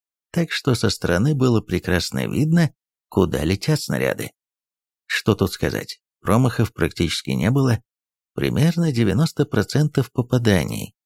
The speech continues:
причём все промахи были исключительно на максимальной дистанции поражения цели. Затем начался обстрел трофейной техники с разного расстояния ракурса, и в заключении на поле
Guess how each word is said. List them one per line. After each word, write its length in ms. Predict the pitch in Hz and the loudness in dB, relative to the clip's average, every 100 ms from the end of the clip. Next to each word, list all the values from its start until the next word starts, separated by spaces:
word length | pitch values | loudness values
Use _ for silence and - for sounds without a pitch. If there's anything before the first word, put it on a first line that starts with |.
| _ | _
причём 400 | - 87 - 113 | 0 0 2 0
все 180 | 98 - | 2 -2
промахи 460 | - 95 113 98 87 | 0 2 4 2 0
были 300 | 90 101 90 | 2 2 0
исключительно 600 | - 85 - 143 127 117 | -2 -6 -4 -2 2 4
на 140 | 107 | 4
максимальной 720 | 98 92 - 90 98 87 76 | 2 0 -2 2 4 2 0
дистанции 720 | 62 64 - 147 160 - 143 | -2 -6 -2 0 0 0 -2
поражения 640 | - 90 85 82 101 90 85 | 0 0 0 2 2 2 -2
цели. 540 | - - 62 50 - _ _ _ _ _ _ _ _ _ _ _ | -4 -4 -2 -4 -8 _ _ _ _ _ _ _ _ _ _ _
Затем 540 | 92 85 - 143 190 180 113 - | -4 -2 2 2 4 4 0 0
начался 500 | 92 - 120 - 185 | -2 2 0 2 0
обстрел 400 | 170 - 151 170 | -2 -2 0 0
трофейной 480 | 135 120 135 156 135 | 0 0 2 2 2
техники 580 | - 139 - 127 120 113 | 0 -2 0 0 2 0
с 120 | - | 2
разного 420 | 101 123 117 107 | 0 2 2 2
расстояния 680 | 101 - 95 101 113 104 101 | 0 0 0 2 4 4 2
ракурса, 720 | 104 95 - 62 - 50 - - _ _ | 2 2 0 -6 -4 -8 -8 -14 _ _
и 140 | 139 180 | 0 2
в 60 | |
заключении 800 | 117 - 90 - 175 180 170 156 | 0 -2 -4 -2 2 2 4 2
на 220 | 117 92 - | 2 0 -2
поле 480 | - 175 62 - | 0 0 0 -2